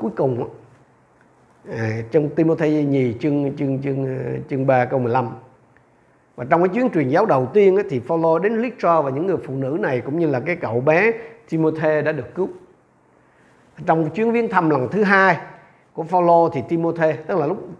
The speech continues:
chuyến này đây, lúc này thì, à, Timôthê đâu khoảng chừng mười tám đôi mươi rồi, đã có được cái danh tiếng tốt trong vòng những cái tín hữu ở tại Lystra và Iconi. Tôi muốn nói, nói thêm về cái chuyện này một chút xíu, đó là cái quan niệm mà con hư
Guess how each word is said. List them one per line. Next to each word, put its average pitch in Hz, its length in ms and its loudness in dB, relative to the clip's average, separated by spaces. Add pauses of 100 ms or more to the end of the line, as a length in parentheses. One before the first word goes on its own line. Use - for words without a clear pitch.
(200)
chuyến 240 180 -2
này 143 180 0
đây, 147 140 2 (600)
lúc 160 180 -2
này 165 240 4
thì, 135 280 2
à, 135 120 2
Timôthê 160 600 0
đâu 156 140 2
khoảng 151 220 -4
chừng 127 420 -4
mười 117 100 -6
tám 233 240 -4
đôi 175 180 4
mươi 170 300 4
rồi, 147 160 0 (880)
đã 131 140 -10
có 190 160 2
được 135 200 0
cái 175 80 0
danh 151 200 0
tiếng 208 220 -6
tốt 233 340 2
trong 156 180 -2
vòng 120 260 -2
những 131 120 -4
cái 180 80 -6
tín 220 200 -2
hữu 156 300 2
ở 160 120 2
tại 113 320 -6
Lystra 160 420 0
và 135 140 -6
Iconi. 131 400 -8 (2000)
Tôi 202 120 4
muốn 247 180 8
nói, 254 140 2
nói 262 240 2
thêm 208 260 0
về 185 60 -4
cái 202 160 -2
chuyện 156 180 -4
này 151 140 -2
một 139 140 -2
chút 226 140 -6
xíu, 294 180 -4
đó 277 100 4
là 175 100 2
cái 208 180 0
quan 196 200 2
niệm 147 160 2
mà 147 160 0
con 180 180 0
hư 185 160 2